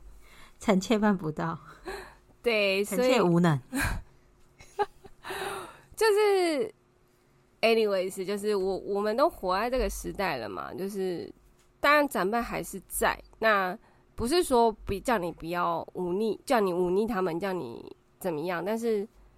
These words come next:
Speaker 2: 你的生活还是你在过啦，所以自己好好思考一下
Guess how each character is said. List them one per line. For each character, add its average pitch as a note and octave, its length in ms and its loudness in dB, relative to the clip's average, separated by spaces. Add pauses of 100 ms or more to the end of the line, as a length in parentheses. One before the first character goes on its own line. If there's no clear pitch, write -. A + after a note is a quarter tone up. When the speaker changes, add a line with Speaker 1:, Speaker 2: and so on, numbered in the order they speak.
(300)
Speaker 2:
你 F#3 160 -2
的 F#3+ 100 -4
生 B3 220 0
活 F#3 140 0
还 F3+ 180 -8
是 G#3 480 -4
你 F3 220 -4
在 F3 200 -4
过 - 340 -10
啦， - 260 -16
所 G3 180 -10
以 F3 220 -6
自 A3+ 120 -10
己 F#3 160 -10
好 F3+ 140 -10
好 G3+ 220 -6
思 F#4 240 -4
考 - 260 -6
一 F3+ 60 -14
下 - 360 -2